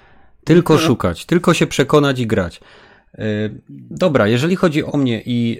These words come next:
Speaker 1: moi, mój najlepszy R P G w gatunku, e, to jakby tutaj pierwszy taki R P G to będzie we-, według J R P G-ów, to będzie już jakby, zawsze mam rozdarte tutaj, e,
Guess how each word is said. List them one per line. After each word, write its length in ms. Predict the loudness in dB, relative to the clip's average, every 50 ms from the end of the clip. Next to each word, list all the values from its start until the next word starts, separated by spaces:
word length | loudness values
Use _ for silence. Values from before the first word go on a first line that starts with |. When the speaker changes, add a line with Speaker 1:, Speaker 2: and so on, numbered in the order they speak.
| -6 -4
Speaker 1:
moi, 360 | -2 0 2 2 2 2 2
mój 240 | 2 2 2 2 2
najlepszy 500 | 2 2 2 0 0 -2 -4 -8 -6 -4
R 160 | -4 -2 -2
P 100 | -2 -4
G 60 | -4
w 60 | -4
gatunku, 840 | -4 -4 -4 -4 -4 -6 -6 -6 -6 -4 -2 0 0 0 0 -4 -6 -6
e, 40 | -4 -4 -4 -4 -6 -10 _ _ _
to 460 | 0 2 4 4 4 4 2 0 -4 _ _ _ _ _ _ _ _ _ _ _ _
jakby 320 | 0 0 0 0 0 -2
tutaj 440 | -2 -2 -2 0 2 2 2 2 -2 -6 _ -20 _ _ _
pierwszy 460 | 0 2 2 2 2 0 -4 -6 -4
taki 380 | -2 -2 -2 -2 -4 -4 -4 -2
R 140 | -4 -4 -2
P 180 | 0 0 0
G 80 | -2 -4 -10 _ _ -16 -10 -4
to 100 | -4 -2
będzie 560 | 0 0 0 0 0 0 2 2 2 0 -2 -4
we-, 360 | -10 -12 -6 -2 -2 -2 -2
według 500 | -2 -6 0 0 2 2 2 0 -2 0
J 100 | 2 2
R 160 | 2 2 0
P 140 | 0 0 0
G-ów, 320 | 2 2 0 -2 -2 -8 _ _ _ _ _ _ _ _ _ _ _ _ _
to 120 | -2 0
będzie 540 | 2 4 2 2 2 4 4 4 4 4 2 -2
już 340 | -4 -6 -6 -6 -10 -18 -20 _ _ _ _ _ _ _ _
jakby, 640 | -14 -8 -8 -8 -6 -2 0 0 2 2 0 -4 -8 _ _ _ _ _ _ _ _ _ _ _ -4
zawsze 300 | -2 0 0 0 0 0
mam 180 | 0 2 2 2
rozdarte 520 | 0 0 0 2 2 2 2 0 0 0
tutaj, 420 | 0 -2 0 0 2 2 2 0
e, 40 | -2